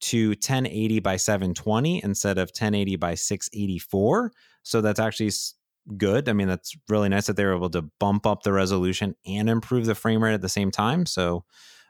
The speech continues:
um, if you're a Doom player, go and grab that patch update. It probably updated already by itself, but to me, I still love it so far. Like I said, I did wanna report back and say it's not a flawless game, but it's totally,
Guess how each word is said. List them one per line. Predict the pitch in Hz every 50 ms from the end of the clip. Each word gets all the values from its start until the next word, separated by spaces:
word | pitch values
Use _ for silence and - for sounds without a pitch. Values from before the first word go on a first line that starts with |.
| _ _
um, | 95 95 92 90 87 87 87 - -
if | - 95
you're | 104 107
a | 101 90 87
Doom | 87 107 107 107 104 104
player, | - - 98 98 95 101 107 120 143 165 165 - _
go | 95 95
and | 95 95 95 87
grab | 92 95 95 95 85
that | 92 71 71 -
patch | - - 95 92 - -
update. | 104 95 - - 98 101 107 107
It | - - _
probably | - 92 87 85 85
updated | 82 - - 90 85 85 85
already | 85 82 85 85 87 87
by | 80 85 80
itself, | 80 - - - 107 120 147 - _
but | - 98 95 90 - _ _ - - - - - _ _ _ -
to | 123
me, | 131 151 185 208 190 - _ _ _ _ _ _
I | 107
still | 113 - 143 131
love | 120 123 127 127
it | 131 120
so | 120 131 123
far. | - - 127 123 123 127 131 131 127 104
Like | 101 104 98
I | 101
said, | - - 110 101 95 90 - _ _ _
I | 110
did | 110 107 123 117
wanna | 120 123 117
report | 113 107 - 117 107
back | 110 107
and | 107 104
say | 107
it's | 98 - -
not | 123 131 156 - -
a | 113
flawless | 107 - 131 131 139 139 135 123 117 101 -
game, | - 101 90 87 87
but | 85 87
it's | 90 - - -
totally, | - - 139 135 135 131 135 131 127 123 120 113 -